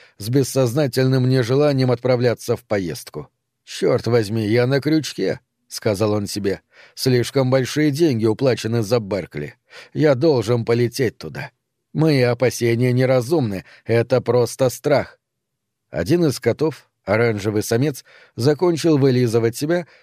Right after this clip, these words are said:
и, высунув язык, посмотрел на Лакмана. "Я возьму тебя с собой", решил Джером. "Ты оградишь меня от бед своей магической защитой. Пусть люди считают это суеверием,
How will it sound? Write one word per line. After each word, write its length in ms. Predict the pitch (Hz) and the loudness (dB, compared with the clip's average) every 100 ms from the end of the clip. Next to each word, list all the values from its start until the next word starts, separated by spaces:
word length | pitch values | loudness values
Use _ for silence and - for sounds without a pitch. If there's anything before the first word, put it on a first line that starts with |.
| - | -4
и, 160 | 131 | 0
высунув 480 | 131 135 131 131 127 | 2 2 0 0 -2
язык, 360 | 107 117 156 131 | -2 -2 -2 -2
посмотрел 560 | 120 - 113 101 131 | -4 -2 -2 0 0
на 160 | 113 107 | 0 -4
Лакмана. 520 | 87 67 - 69 - _ _ _ _ _ - | -4 -8 -12 -16 -16 _ _ _ _ _ -8
"Я 260 | 175 160 | -2 0
возьму 380 | 135 131 127 131 | 2 2 0 0
тебя 320 | 117 131 123 | 0 0 0
с 40 | 113 | 0
собой", 460 | - 123 95 71 _ _ _ | -2 -2 -2 -10 _ _ _
решил 400 | - 110 107 104 | -4 -2 -2 -4
Джером. 400 | 90 95 95 67 - _ _ - _ | -4 -4 -6 -8 -14 _ _ -20 _
"Ты 140 | 165 | 2
оградишь 580 | 151 139 139 135 127 123 | 4 4 2 2 0 -2
меня 300 | 127 131 131 | 0 2 2
от 80 | 120 | 2
бед 200 | 123 147 | 0 0
своей 240 | - 127 | 0 0
магической 680 | 123 123 120 127 120 - 120 | 2 0 0 -2 -4 -4 -2
защитой. 680 | 101 90 - - 120 - - _ _ - - _ | -2 -6 -10 -14 -14 -16 -18 _ _ -20 -20 _
Пусть 260 | - 185 139 | 0 0 2
люди 300 | 147 127 127 | 2 2 0
считают 440 | 120 113 123 117 | 0 0 2 2
это 160 | 117 113 | 0 -2
суеверием, 840 | - 139 143 160 208 202 196 165 | -2 0 2 2 4 4 2 0